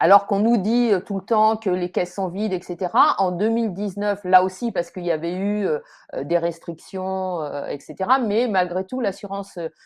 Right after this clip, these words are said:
maladie était à l'équilibre en deux mille dix-neuf, le budget. Bon, de, voilà. Et en fait, euh, on va continuer de faire, euh, des économies. Par exemple, le vieillissement de la population, qui est un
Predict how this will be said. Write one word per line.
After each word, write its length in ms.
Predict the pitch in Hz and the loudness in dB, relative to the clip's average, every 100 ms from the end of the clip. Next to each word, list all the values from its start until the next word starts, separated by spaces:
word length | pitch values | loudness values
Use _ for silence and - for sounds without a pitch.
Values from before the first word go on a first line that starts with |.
| _ | _
maladie 380 | 165 170 175 220 | -4 -2 -2 0
était 300 | 262 226 233 | -2 -2 0
à 100 | 208 | 0
l'équilibre 600 | 185 202 - 202 247 220 | 0 -4 -6 -4 -2 -2
en 120 | 196 | -2
deux 100 | 190 | -2
mille 220 | 202 214 180 | 0 -2 -2
dix-neuf, 360 | 190 175 170 - | -6 -6 -8 -8
le 80 | 151 | -10
budget. 460 | 156 - 175 - _ - | -10 -10 -10 -10 _ -14
Bon, 100 | - _ _ _ | -14 _ _ _
de, 500 | 143 143 139 - - - | -8 -6 -6 -8 -10 -2
voilà. 240 | 147 127 - _ | -2 -2 -8 _
Et 180 | - - | -4 0
en 140 | 151 160 | 2 0
fait, 460 | - 294 - - 160 - 156 | 2 2 2 -2 -6 -4 -2
euh, 640 | 156 151 147 143 135 104 69 - | 0 2 2 2 0 -4 -8 -6
on 120 | 165 | 0
va 140 | 175 | 2
continuer 640 | 175 214 202 220 202 220 220 | 2 0 -4 -2 0 0 0
de 140 | 175 | -4
faire, 420 | - 202 202 156 | -6 0 0 0
euh, 260 | 147 143 143 | 0 0 0
des 380 | 143 160 151 185 | -2 -2 0 -2
économies. 640 | 185 180 175 180 254 392 - _ _ | 0 -2 0 -2 -2 -2 -6 _ _
Par 140 | 185 190 | 4 4
exemple, 280 | 226 226 - | 4 2 -2
le 240 | 185 226 | 0 0
vieillissement 640 | 208 247 233 247 254 247 240 | 2 2 2 0 0 0 2
de 40 | |
la 120 | 202 | 0
population, 720 | 190 196 208 180 175 - 349 | 0 -4 -2 0 0 -2 -6
qui 120 | - 160 | -6 -8
est 40 | |
un 220 | 139 135 | -8 -10